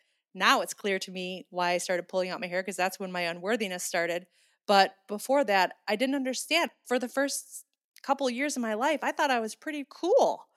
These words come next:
I, I remember thinking I was the best dancer and I was the best bike rider, and I, you know, I was, I, I was pretty proud of myself. And then at some point that changed, and I went into my pictures and I was looking at my pictures, and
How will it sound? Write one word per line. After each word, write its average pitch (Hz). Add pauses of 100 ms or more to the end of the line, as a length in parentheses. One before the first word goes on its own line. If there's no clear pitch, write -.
(560)
I, 269 (140)
I 254
remember 285
thinking 277
I 262
was 262
the 247
best 233
dancer 294
and 175 (260)
I 180
was 175
the 180
best 185 (140)
bike 262
rider, 285
and 180
I, 190
you 214
know, 190
I 214
was, 254 (100)
I, 233 (100)
I 247
was 277
pretty 311
proud 277
of 330
myself. 170
And 202
then 233
at -
some 254
point 240
that 202
changed, 311
and 190
I 185 (400)
went 226
into 240
my 220 (220)
pictures 226
and 190
I 185
was 196
looking 240
at 185
my 196
pictures, 240
and 175